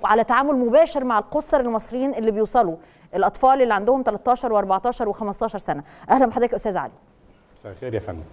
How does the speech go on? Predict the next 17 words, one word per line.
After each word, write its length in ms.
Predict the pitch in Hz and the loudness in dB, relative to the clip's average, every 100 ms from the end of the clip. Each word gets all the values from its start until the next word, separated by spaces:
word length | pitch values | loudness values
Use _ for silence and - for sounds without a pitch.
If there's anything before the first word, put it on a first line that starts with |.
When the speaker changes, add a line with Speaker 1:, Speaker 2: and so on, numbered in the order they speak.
| - - - - - - - - - | -20 -20 -20 -20 -20 -20 -20 -12 -2
Speaker 1:
آه، 160 | 214 190 - - _ _ _ - | 0 0 -10 -20 _ _ _ -6
حضرتك 420 | 262 269 370 269 | 2 2 2 0
قلت 200 | 254 339 | 0 2
لي 320 | 349 339 - | 2 2 2
إن 120 | 247 | 2
أنت 460 | 320 330 311 294 - - _ - | 2 2 4 4 0 -8 _ 0
كل 180 | 339 349 | 4 4
يوم 160 | 349 | 4
الصبح 480 | 339 262 320 - - | 2 2 0 -2 -16
من 140 | 196 214 | -6 -6
الساعة 260 | - 302 | -2 -2
تسعة 240 | 285 330 285 | 0 -2 -2
الصبح 480 | - 277 339 - - _ _ _ _ _ | -2 -2 -2 -8 -20 _ _ _ _ _
لحد 320 | 185 - 294 247 | -8 -2 -2 2
خمسة 320 | 330 349 330 | 0 2 2
بعد 180 | 262 233 | 2 2
الظهر 340 | 202 294 | 0 -4